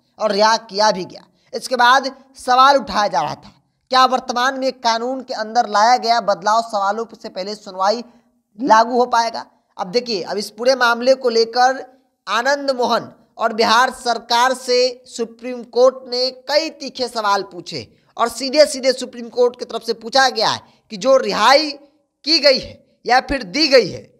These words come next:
वो कितना उचित है, कानून में जो बदलाव किया गया है वो कितना सही और कितना गलत है।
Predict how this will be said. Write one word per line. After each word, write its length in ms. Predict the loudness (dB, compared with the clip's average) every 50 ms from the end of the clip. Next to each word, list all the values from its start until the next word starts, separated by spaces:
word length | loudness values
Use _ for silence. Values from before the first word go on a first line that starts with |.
| _ _ _ _ 2
वो 120 | 2 2
कितना 360 | 2 0 -6 -2 0 2 2 2
उचित 380 | 0 -2 -6 -12 -18 -18 _ -20
है, 80 | -20 -20 _ _ _ _ _ _ -2
कानून 420 | 0 0 2 0 -2 -4 -6 -6 -6
में 140 | -6 -6 -4
जो 120 | -2 -4 -4
बदलाव 440 | -2 -4 -4 -2 0 2 4 4 2
किया 260 | 0 -2 -4 -2 -2 -2
गया 140 | -4 -8 -12
है 140 | -12 -18 _ _ _ _ _ -2
वो 120 | -2 -2
कितना 440 | 0 -2 -6 -4 -2 0 2 2 2 2
सही 380 | 0 -4 -6 -6 -4 -2 -2 -2
और 100 | -2 -2
कितना 440 | -4 -10 -12 -8 -2 0 0 0 0 -2 -8 _ _ _ _ -8
गलत 400 | 0 2 4 4 4 4 0 -2
है। 140 | -12 -18 -20